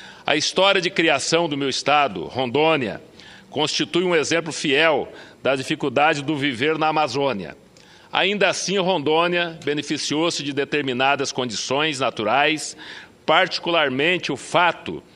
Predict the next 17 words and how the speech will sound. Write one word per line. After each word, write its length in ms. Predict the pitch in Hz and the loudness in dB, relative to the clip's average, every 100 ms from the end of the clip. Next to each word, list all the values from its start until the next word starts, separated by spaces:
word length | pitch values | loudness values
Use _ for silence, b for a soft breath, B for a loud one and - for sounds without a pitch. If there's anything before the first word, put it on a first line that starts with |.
| B B | B B
de 160 | - 131 | -8 -6
suas 360 | - 156 139 | -2 -2 -2
vias 360 | 95 135 208 185 | -4 -2 -2 -2
fluviais 800 | - 180 156 139 147 156 - - B B B - | -2 -2 2 4 4 2 -4 -10 B B B -4
comunicarem 960 | 147 165 160 151 143 151 160 160 151 - | -2 0 -2 0 2 4 4 2 -4 -6
os 180 | 143 - | -8 -4
complexos 720 | 147 135 - 151 165 - 147 | -2 -2 0 0 0 -2 -6
dos 180 | 143 104 | -6 -4
rios 520 | 131 156 127 - - - B B B B B - _ _ _ _ - | -2 -2 -2 -6 -12 -18 B B B B B -20 _ _ _ _ 0
Paraná, 680 | 156 165 139 143 156 156 - - - | 4 4 4 4 2 0 -8 -20 -4
Paraguai 720 | 151 156 147 127 143 143 143 139 - | 0 2 2 2 2 2 -2 -8 -6
e 100 | 131 | -2
Amazonas. 760 | 131 117 98 90 71 60 - - _ B B B B B B | 0 -2 -4 -8 -8 -10 -12 -14 _ B B B B B B
Este 360 | 151 202 - 180 | 2 2 2 0
foi 160 | 190 | 0
o 80 | 190 | 0
caminho 640 | 190 165 170 196 147 90 | 2 2 2 0 -2 -6